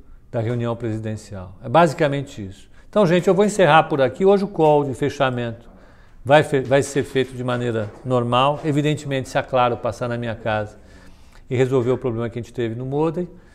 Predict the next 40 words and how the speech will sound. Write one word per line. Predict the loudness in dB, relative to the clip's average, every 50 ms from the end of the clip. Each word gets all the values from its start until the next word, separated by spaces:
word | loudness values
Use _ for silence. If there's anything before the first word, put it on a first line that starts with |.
| -20 -20 -20 -16 -8
e, | -6 -4 -2 -2 -2 -2 -2 -2 -2 -2 -2 -2 -2 0
e, |
e | 2
aí | 2 4 2 2
nós | 0 -2 -6 -8 -10
passamos | -18 -6 0 0 0 0 0 -2 -2 -2 -2 -2 -2 0 0
algumas | 0 0 -2 -4 -6 -6 -6 -8 -10
questões | -8 -4 -4 -4 -4 -6 -8 -6 -6 -6 -6 -8
que | -12 -14
ficaram | -14 -10 -6 -6 -4 -4 -4
pendentes | -6 -6 -6 -6 -4 -6 -6 -8 -10
possivelmente | -12 -12 -12 -10 -8 -8 -6 -6 -6 -6 -8 -8 -10
aqui, | -12 -10 -8 -8 -8 -8 -8 -12 -16 -20 -20 -20 -20 -10 -6
eh, | -2 -2 -2 -2 -2 -4 -6 -6 -6 -6
eh, |
no | -8 -8
call | -6 -4 -4 -4
de | -4 -6
fechamento | -10 -12 -12 -10 -8 -8 -8 -8 -8
também. | -8 -8 -8 -8 -8 -10 -12 -18 -20 -20 -12 -8
Um | -2
bom | 0 2 2 2
dia | 2 0 0
pra | 0 0 -2
vocês. | -2 -4 -4 -2 0 2 2 2 0 -2 -8 -16 -20 -20 -20 -20 -20 -20 -20 -20 -20 -4 2
Cautela, | 4 4 4 4 4 4 4 6 6 4 2
porque | -2 -2 -4 -4
hoje | -4 -4
o | -4
dia | -2 -2 0
vai | 0 0 -2
ter | -2 -2 -6 -4
vol. | -2 0 2 2 2
Se | 0 -4 -12
o | -10
Celso | -4 -2 -2 -2 -2 -4
de | -8 -4
Mello | -2 -2 -2 -2 -2
liberar | -2 0 2 2 4 4 2 0 -2 -12 -20 -20 -20 -20 -20 -20 -20 -20 -20 -20 -20 -20 -20 -20 -20 -16 -6 -2
pedacinhos, | 0 2 4 4 2 2 0 -4 -4 -2 -2 -2 -4 -6 -10 -14 -18 -20 -20 -20